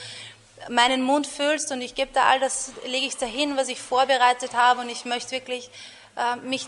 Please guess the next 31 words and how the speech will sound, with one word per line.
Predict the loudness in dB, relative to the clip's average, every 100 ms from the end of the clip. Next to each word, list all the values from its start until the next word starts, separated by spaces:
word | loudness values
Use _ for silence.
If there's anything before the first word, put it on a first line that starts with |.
| -12 -14 -10 0
dir | 0
zur | 0 -2
Verfügung | -2 -4 -8 -6 -6
stellen, | -6 2 2 2
dass | -6 -6
du | -4 -6 -8 -20 -20 -20 _ _
das | -2 -2
tust, | -4 -8 -8 -10
was | -10
du | -4 -2
heute | -2 -4
tun | -12 -12 -10
möchtest | -10 -10 -12 -12 -10 -10
und | -8
dass | -8 -6
wir | -2 2
alle | 4 4 2
miteinander, | 0 0 0 0 0 -2 -4 -16 -20 -20 -20 -20 -20 -20 -20 _ -10
wenn | -2
wir | 4
da | 6
rausgehen, | 8 8 6 0 -6 -6 -6 -6
sagen, | 2 4 4 -4 -12 -12
hey, | -8
ich | -6 -4
hab | -6
Jesus, | -4 -6 -6 -6 -6 -8 -14 -18
ich | -12
kenn | -8 -6
ihn | -6
besser. | -6 -6 -6 -8